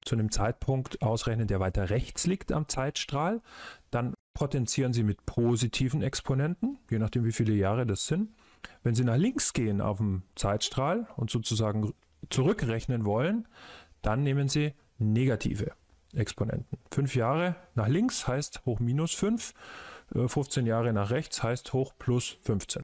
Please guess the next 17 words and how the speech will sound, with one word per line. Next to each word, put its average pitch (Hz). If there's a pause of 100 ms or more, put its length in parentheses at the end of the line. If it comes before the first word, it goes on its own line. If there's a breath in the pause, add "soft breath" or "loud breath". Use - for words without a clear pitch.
Negativ 107
links, 170
positiv -
rechts. - (140)
Was 120
wir 120
jetzt 110
hier 113
ausgerechnet 117
haben, 160
insgesamt, 151 (300)
das -
ist 113
dieses 110
K 95
null 117 (160)
B. -